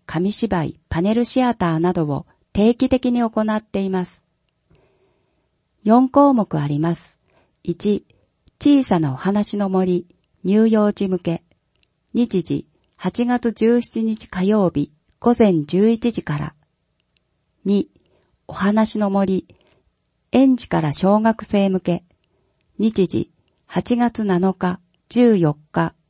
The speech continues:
二十一日、二十八日の土曜日、午前十一時から二十分程度。三、夏休み特集お話の森。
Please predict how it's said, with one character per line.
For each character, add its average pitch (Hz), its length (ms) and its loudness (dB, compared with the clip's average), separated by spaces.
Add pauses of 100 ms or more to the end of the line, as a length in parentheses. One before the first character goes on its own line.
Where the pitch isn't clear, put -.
二 226 160 0
十 185 260 2
一 151 280 -2
日、 175 420 -2 (220)
二 247 100 2
十 208 300 2
八 151 280 -4
日 214 280 -4
の 202 120 -2
土 180 140 2
曜 180 300 2
日、 - 200 -4 (880)
午 240 160 6
前 196 240 4
十 214 280 2
一 240 180 -2
時 196 120 -6
か 156 140 -4
ら 156 200 -6 (420)
二 160 100 4
十 208 140 2
分 196 320 -2
程 160 260 -2
度。 - 200 -8 (1200)
三、 202 380 -4 (240)
夏 170 240 -2
休 233 240 -2
み 233 160 -4
特 226 240 -4
集 156 340 -4 (140)
お 143 60 -14
話 202 480 -6
の 196 100 -4
森。 180 380 -2